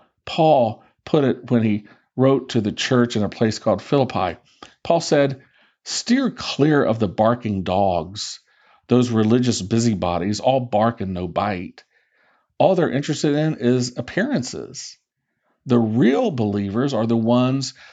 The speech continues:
the Spirit of God leads to work away at his ministry, filling the air with Christ's praise as we do it."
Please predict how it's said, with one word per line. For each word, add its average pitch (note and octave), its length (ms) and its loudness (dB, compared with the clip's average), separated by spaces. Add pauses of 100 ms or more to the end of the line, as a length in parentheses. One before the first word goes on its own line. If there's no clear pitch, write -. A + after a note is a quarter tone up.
(100)
the A#2 80 -2
Spirit C#3+ 440 0
of A#2+ 120 -4
God A#2+ 340 2
leads D#3 400 2
to - 160 -4
work B2 520 0
away A#2 560 2
at G#2 140 -4
his D#3 320 -2
ministry, D#3 680 -4 (440)
filling F#3 420 4
the C3+ 160 2
air C3+ 200 2
with A#2 220 0
Christ's - 640 -2
praise F3 680 2
as G2+ 180 -2
we F#2+ 140 -6
do F2+ 220 -8
it." E2+ 200 -10